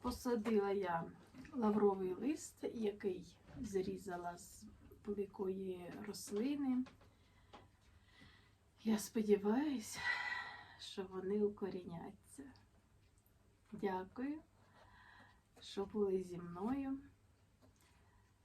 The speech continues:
Зробіть, будь ласка, лайк, вподобайку.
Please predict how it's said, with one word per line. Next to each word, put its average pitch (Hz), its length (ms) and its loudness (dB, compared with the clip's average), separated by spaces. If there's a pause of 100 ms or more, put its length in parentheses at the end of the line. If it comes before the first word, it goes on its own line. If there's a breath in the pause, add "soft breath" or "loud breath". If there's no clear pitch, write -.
(800)
Зробіть, 202 720 0
будь 208 140 -6
ласка, 180 680 -4 (1160)
лайк, 226 500 4 (840)
вподобайку. 226 1160 0